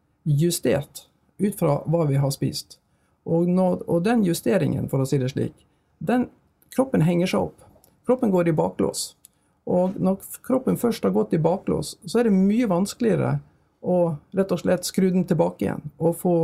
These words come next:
tingene normalisert. Så en ting er hva slags kosthold vi burde spise om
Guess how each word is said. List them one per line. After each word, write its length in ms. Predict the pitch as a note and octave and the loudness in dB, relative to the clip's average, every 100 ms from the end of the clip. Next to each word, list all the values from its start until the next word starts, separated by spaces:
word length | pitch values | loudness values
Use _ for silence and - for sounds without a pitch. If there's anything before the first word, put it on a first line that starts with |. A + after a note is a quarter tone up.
| E3 - | 0 -2
tingene 340 | G3+ F3 D3 C#3+ | 0 2 4 2
normalisert. 720 | C#3+ C#3+ C#3+ C#3+ D3+ - - _ _ _ _ - | 2 2 0 0 -2 -4 -10 _ _ _ _ -6
Så 240 | F#3+ F3+ - | -2 0 0
en 200 | C#4+ A3 | 0 0
ting 220 | A3 C#4 | 2 2
er 160 | G3+ F3 - _ _ _ _ _ _ | 0 -2 -10 _ _ _ _ _ _
hva 200 | D3+ F#3+ | -4 0
slags 240 | B3 F#3+ E3 | 0 -2 -2
kosthold 560 | A#3+ A3 - C3+ C#3 - _ _ _ | -2 -2 -2 -2 -2 -4 _ _ _
vi 180 | D#3+ E3+ | 0 2
burde 280 | E3+ E3+ F3 | 2 0 0
spise 500 | - F#3 G3+ D3 - - | -2 -2 0 0 -2 0
om 300 | F#3+ E3 | 0 2